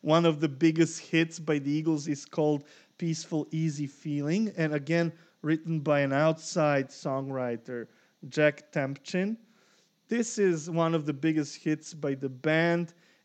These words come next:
and I think it's also a source of a lot of prejudice. You know, how they're just this playing safe kind of band that's, you know, for, uh, wide masses and so on.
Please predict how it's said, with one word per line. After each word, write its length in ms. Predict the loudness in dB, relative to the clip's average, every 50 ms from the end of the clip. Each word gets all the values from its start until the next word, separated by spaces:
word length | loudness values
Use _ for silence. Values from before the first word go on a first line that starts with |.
| _ -2
and 120 | 0 0
I 60 | 0
think 340 | 0 0 0 -2 -2 0 -2
it's 180 | -6 -6 -2 0
also 280 | 0 0 0 -2 -6
a 40 | -8
source 440 | -8 -6 -4 0 2 2 2 0 -2
of 120 | -4 -2 0
a 40 | 0
lot 340 | 2 4 6 6 6 6 4
of 180 | 2 -2 -8
prejudice. 920 | -4 4 4 4 6 4 2 -2 -2 -2 -4 -6 -6 -8 -14 -16 -18 -18 -20 _ _ _ _ _ _ _ _ _ _ _
You 140 | -4 -2 0
know, 120 | 0 0 2
how 240 | 2 4 4 2
they're 260 | 2 4 4 4 4 4
just 260 | 2 -2 -4 -2 -2
this 260 | -2 -2 -2 -6 -12
playing 580 | -14 _ _ -2 0 2 2 2 2 2 0 -2
safe 800 | -4 -8 -12 -2 2 4 6 8 8 8 6 6 2 -10 _
kind 380 | -6 -4 -2 0 0 0 -2 -2
of 200 | -4 -4 -6 0
band 580 | 2 4 4 6 6 4 4 2 0 -4 -8 -12 -20 -20 -20 -20 _ _ _ -2
that's, 360 | 0 0 0 0 -2 -10 -6
you 120 | -4 -2 0
know, 360 | 0 2 2 2 2 0 -2
for, 580 | -4 -6 -4 -2 0 2 2 2 2 0 0 -4 _ _ _ _ _ _ _ _ _ _ _ _ _ -12 -8
uh, 360 | -6 -4 -4 -4 -4 -6 -8 -8 -10 -10 -14 -18 -14 -12
wide 540 | -8 -2 2 4 6 6 6 6 4 2 0
masses 800 | 0 2 2 4 2 2 0 -4 -6 -2 0 0 0 0 -2 -6
and 120 | -10 -12
so 160 | -8 -4 -2
on. 260 | 0 0 0 -2 -4